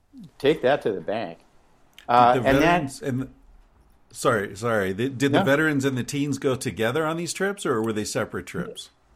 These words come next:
Speaker 1: That, that was, that's a great question. And, you know, they, we really worked hard to curate the trips. Um, and the veterans went together separate from the teens,
Speaker 2: Mm-hmm.
Speaker 1: in part, Chris, because some of our veterans, we had one guy,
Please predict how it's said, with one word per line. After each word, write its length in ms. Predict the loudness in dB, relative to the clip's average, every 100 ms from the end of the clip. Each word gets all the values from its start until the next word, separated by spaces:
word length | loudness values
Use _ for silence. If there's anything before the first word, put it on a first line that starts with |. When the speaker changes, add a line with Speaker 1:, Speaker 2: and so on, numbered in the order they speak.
| _
Speaker 1:
That, 480 | 4 4 4 -8 4
that 140 | 8 8
was, 140 | 6
that's 300 | 6 6 6
a 60 | 6
great 260 | 6 4
question. 380 | 4 2 2 -4
And, 260 | -4 -6 -6
you 80 | -2
know, 120 | 2
they, 260 | 4 4 2
we 280 | 4 4
really 500 | 4 2 6 8 8
worked 280 | 8 6 4
hard 200 | 4 4
to 60 | 2
curate 520 | -4 2 4 4 4
the 80 | 0
trips. 560 | 0 0 0 -4 -16 -18 _ _ _ _ _ _ _
Um, 460 | 2 4 4 -2 -6
and 140 | 0
the 80 | 2
veterans 480 | 6 6 6 2 0
went 180 | -4 -4
together 500 | -2 2 2 2 0
separate 460 | 0 0 0 -8
from 160 | -6 -8
the 80 | -8
teens, 600 | -6 -2 -2 -2 -6 -14 _ _ -20 -16
Speaker 2:
Mm-hmm. 80 | -8
Speaker 1:
in 140 | -6
part, 320 | 2 2 2 2
Chris, 180 | 0
because 580 | 0 -4 0 0 0 -4 -16
some 260 | 0 2
of 120 | 2 2
our 100 | 0
veterans, 560 | 0 0 -2 -6 -4
we 100 | 2
had 100 | 2
one 200 | 4 0
guy, 400 | 2 2 0 -4